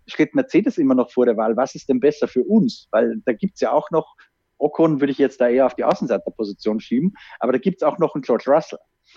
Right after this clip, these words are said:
ähm, der, glaub ich, unglaublich gut Auto fahren kann und das einfach in diesem Williams nicht zeigt. Aber ich, ich glaube, Kubica war besser, als er ausgesehen hat und auch Latifi, äh, ist wahrscheinlich mit Sicherheit kein künftiger Weltmeister, aber auch besser, als er aussieht. Und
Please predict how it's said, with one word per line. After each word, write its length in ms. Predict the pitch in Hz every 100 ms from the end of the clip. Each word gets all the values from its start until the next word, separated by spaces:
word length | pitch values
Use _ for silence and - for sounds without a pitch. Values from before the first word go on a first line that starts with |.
| - -
ähm, 420 | 120 123 113 -
der, 140 | 131
glaub 180 | 131 147
ich, 160 | 151 254
unglaublich 640 | 285 262 180 113 107 -
gut 180 | 113 107
Auto 260 | 101 113 107
fahren 260 | 92 82
kann 280 | - 92 95
und 180 | 127 113
das 120 | 120
einfach 280 | 117 131 147
in 140 | 143
diesem 220 | 135 135 139
Williams 320 | 160 151 123
nicht 220 | 143 _
zeigt. 320 | 139 135 - 110
Aber 280 | 123 117
ich, 160 | 127 - _
ich 160 | 127
glaube, 260 | - 135 131
Kubica 420 | - 190 262 143
war 120 | 131
besser, 240 | 127 139 139
als 140 | 135
er 80 | 135
ausgesehen 380 | 165 - 113 208
hat 160 | 131 - - - -
und 160 | 120
auch 140 | 123 123
Latifi, 640 | 131 - 202 131 120 107 92
äh, 200 | 107 104
ist 220 | 123 -
wahrscheinlich 560 | 120 - 120 113 - _ _ _ _ _ -
mit 140 | 110
Sicherheit 360 | 143 127 120 -
kein 160 | 117
künftiger 360 | 127 127 110 113
Weltmeister, 420 | 139 139 123 127
aber 180 | 117 -
auch 160 | 147
besser, 300 | - 113 -
als 100 | 98
er 140 | 104 -
aussieht. 300 | 95 82 73 - - - -
Und 380 | 180 120 -